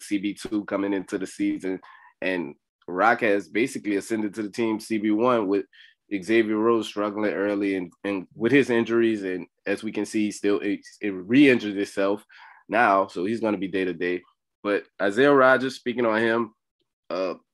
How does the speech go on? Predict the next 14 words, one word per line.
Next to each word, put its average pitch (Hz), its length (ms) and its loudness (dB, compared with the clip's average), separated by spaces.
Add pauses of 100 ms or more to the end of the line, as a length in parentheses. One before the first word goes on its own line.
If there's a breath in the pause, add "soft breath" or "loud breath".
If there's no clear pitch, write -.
the 92 80 -6
kid 147 240 2
can 113 120 -2
ball, 92 260 0
man. 82 400 -8
He 104 80 -8
showed 127 280 2
flashes 113 440 0
in 110 80 -2
the 98 60 -2
Buffalo 107 420 -2
game 104 280 -2
last 101 360 -2
year. 101 360 -2